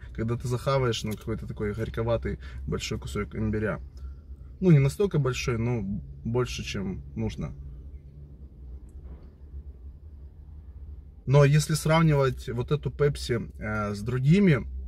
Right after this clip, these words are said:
пепси, которые там были, да, с фруктовыми какими-то добавочками и так далее, то, наверное, топовый все-таки для меня останется пепси виш-, вишня, Wild Cherry, или как она там называлась, да. То есть, ну,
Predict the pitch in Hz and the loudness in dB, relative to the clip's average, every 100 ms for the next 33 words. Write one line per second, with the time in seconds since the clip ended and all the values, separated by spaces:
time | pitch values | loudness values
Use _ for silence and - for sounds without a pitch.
0 | - - - - - - - 120 - 135 | -8 -10 -10 -10 -12 -10 -10 -8 0 0
1 | 139 113 113 113 123 127 123 117 110 107 | 2 -2 -4 0 0 2 2 2 0 -2
2 | 110 110 113 110 104 117 - 113 - 170 | 0 0 2 2 4 2 2 -8 0 4
3 | 170 147 131 127 123 120 117 120 117 110 | 6 4 4 0 -2 0 0 4 4 2
4 | - 104 104 107 117 139 123 110 120 117 | -4 -6 -4 -2 0 2 2 0 0 2
5 | 113 107 110 131 131 123 - 156 143 123 | 2 2 2 2 2 0 2 2 2 0
6 | 117 - 123 127 123 123 127 123 - 127 | 0 0 0 0 0 2 2 0 -2 -2
7 | 123 - - 131 - 139 170 220 - 135 | -2 -2 0 0 2 2 4 2 -2 2
8 | 151 196 147 120 123 127 - 185 190 123 | 2 4 2 4 4 2 0 2 2 2
9 | 113 113 107 101 101 110 110 107 101 98 | 0 0 -2 -4 -2 -2 -2 0 0 0
10 | 101 117 143 - - - - - - - | 2 2 2 -6 -12 -12 -10 -8 -6 -4
11 | - 160 175 | 4 6 6